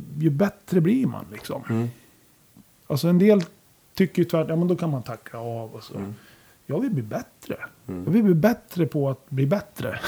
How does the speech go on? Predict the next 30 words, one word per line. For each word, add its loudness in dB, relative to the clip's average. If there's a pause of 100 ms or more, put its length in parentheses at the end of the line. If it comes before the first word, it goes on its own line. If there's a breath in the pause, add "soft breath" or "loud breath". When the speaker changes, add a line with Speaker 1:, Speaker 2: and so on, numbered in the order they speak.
(120 loud breath)
Speaker 2:
Mm. 0
Speaker 1:
<laughs> -4
Och 2
på 6
att, -2 (480 loud breath)
och 6
det 10
blir 10
man 6
på 2
grund 6
av 2
att -4
man, -4 (1040 soft breath)
man 2
har 6
gått 2
igenom 4 (160)
faser 0
som -6
har -4
varit -6 (300)
svåra. -6 (760)
Man -2
är 4
luttrad. 2 (840)
Då 4
blir 4
det 4
bra. -4